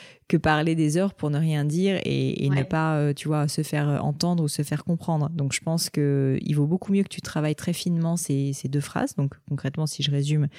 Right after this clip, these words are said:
Speaker 1: un descriptif de ton activité, donc concrètement,
Speaker 2: Ouais.
Speaker 1: qu'est-ce que tu vends,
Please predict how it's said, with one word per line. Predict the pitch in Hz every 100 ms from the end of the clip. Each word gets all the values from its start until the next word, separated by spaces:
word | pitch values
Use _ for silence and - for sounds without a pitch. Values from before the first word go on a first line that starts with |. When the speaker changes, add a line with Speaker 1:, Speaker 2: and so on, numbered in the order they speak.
| - - - - _ -
Speaker 1:
un | 160
descriptif | 151 - 156 175
de | 156
ton | 147 143
activité, | 135 139 - 147 139 151 151 -
donc | - -
concrètement, | - 127 143 208
Speaker 2:
Ouais. | 190
Speaker 1:
qu'est-ce | 143 -
que | 131
tu | - 135
vends, | 139 196